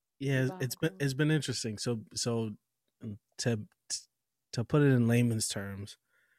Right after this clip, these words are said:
Speaker 1: there are certain stocks that, like, big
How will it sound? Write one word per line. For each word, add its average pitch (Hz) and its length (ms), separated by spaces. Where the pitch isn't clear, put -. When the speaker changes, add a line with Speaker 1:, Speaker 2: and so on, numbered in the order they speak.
Speaker 1:
there 131 380
are 123 320
certain 135 440
stocks - 640
that, 110 380
like, 101 320
big 120 680